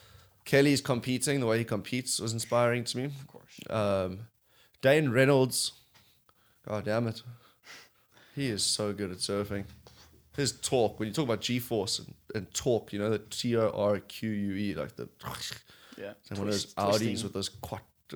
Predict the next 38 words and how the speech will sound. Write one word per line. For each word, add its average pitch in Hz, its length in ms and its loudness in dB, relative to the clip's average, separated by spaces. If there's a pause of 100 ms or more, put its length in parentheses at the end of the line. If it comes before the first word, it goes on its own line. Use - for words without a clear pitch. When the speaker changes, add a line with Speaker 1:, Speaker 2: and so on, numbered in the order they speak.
Speaker 1:
what's 120 180 -10
it, 135 160 -6
Quattro 101 560 -2 (240)
drive 95 380 -4
or 98 40 -8
something, 98 360 -8
where 92 80 -8
all 113 180 -2
four 117 280 0
wheels 101 360 0 (460)
have 110 140 -2
the 107 100 -2
grip, - 360 -6
you 95 80 -8
know, 95 200 -4
and 120 180 -4
they, 92 140 -2 (880)
um, 90 400 -4 (160)
yeah, 107 140 0
I 92 60 0
love 113 200 2
the 110 100 -6
way 98 120 0
Dane 90 220 -4
surfed. 87 260 -2 (140)
Always 117 260 2
going 107 240 -2
so 113 160 2
fast. 104 380 2
His 104 260 0
turns 123 400 2
that 113 80 2
he 104 80 -2
does 110 280 2 (140)
get 113 200 0
him 110 140 -2
speed. 95 420 -4 (240)
Speaker 2:
Mm-hmm. 147 260 2